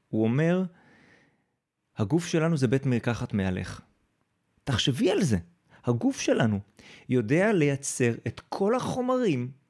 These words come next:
אה, בצורה אורגנית, במינונים המדויקים, בספיגה מקסימלית. נכון? כל מה שנשאר זה שאנחנו נפסיק להפריע לו, ונבין את התהליכים האלה.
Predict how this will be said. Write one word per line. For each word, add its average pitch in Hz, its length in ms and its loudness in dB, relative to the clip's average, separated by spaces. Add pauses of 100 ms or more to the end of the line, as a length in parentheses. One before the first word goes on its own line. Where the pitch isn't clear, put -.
(720)
אה, 135 340 2 (200)
בצורה 139 640 0 (360)
אורגנית, 131 720 0 (160)
במינונים 131 680 2
המדויקים, 139 720 2 (220)
בספיגה 127 600 0
מקסימלית. 156 840 -2 (680)
נכון? 170 380 0 (140)
כל 185 160 0
מה 214 120 2
שנשאר 123 640 0 (440)
זה 117 120 0
שאנחנו 139 640 2 (480)
נפסיק 143 360 -2
להפריע 160 420 2
לו, 113 80 0 (1200)
ונבין 113 380 4
את 127 60 -2
התהליכים 143 540 -2
האלה. 180 220 -6